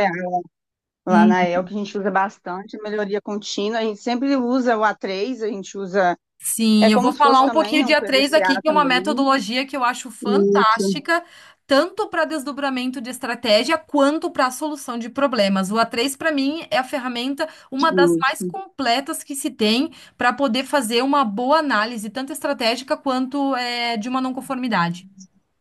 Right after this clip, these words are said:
Speaker 1: Uhum, isso mesmo.
Speaker 2: Show de bola. Ahn, continuando, né,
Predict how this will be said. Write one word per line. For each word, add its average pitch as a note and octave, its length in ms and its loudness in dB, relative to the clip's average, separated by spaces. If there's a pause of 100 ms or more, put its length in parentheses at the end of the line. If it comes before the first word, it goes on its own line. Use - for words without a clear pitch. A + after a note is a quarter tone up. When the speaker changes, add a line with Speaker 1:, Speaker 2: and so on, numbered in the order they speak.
(920)
Speaker 1:
Uhum, G#3 640 2 (260)
isso - 180 -14
mesmo. F3 480 -6 (440)
Speaker 2:
Show A3+ 340 -4
de D4+ 120 -4
bola. E3+ 380 -6 (720)
Ahn, B3+ 720 0
continuando, E4 760 -4
né, B3 360 -6